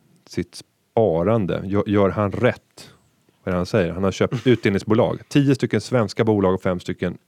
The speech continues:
Speaker 1: från U S A och två från Norge och fokuserar på direktavkastning. Jag tycker det är en lysande strategi. Alltså, jag har inte mycket att tipsa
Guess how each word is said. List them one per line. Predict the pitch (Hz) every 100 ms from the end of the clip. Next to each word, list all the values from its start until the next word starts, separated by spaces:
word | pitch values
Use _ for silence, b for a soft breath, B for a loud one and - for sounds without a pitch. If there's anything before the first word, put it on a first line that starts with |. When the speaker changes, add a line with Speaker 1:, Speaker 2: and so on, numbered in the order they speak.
| -
Speaker 1:
från | - 87 85 _
U | 101 90
S | 90 -
A | 110 80
och | -
två | - 90
från | 85 - 90
Norge | 92 101 95 85 80 -
och | - - 107
fokuserar | 95 - - 87 80
på | - 90 87
direktavkastning. | 92 90 80 - 107 - 65 - B B B B
Jag | 95
tycker | 101 98
det |
är | 90
en |
lysande | 90 85 - 92 113 107 -
strategi. | - 92 98 - 73 92
Alltså, | 92 110 98 b b b b b b _ -
jag | 113 110
har | 135
inte | 131 104
mycket | 101 - -
att | 82 - - - _ _
tipsa | - - - - - 123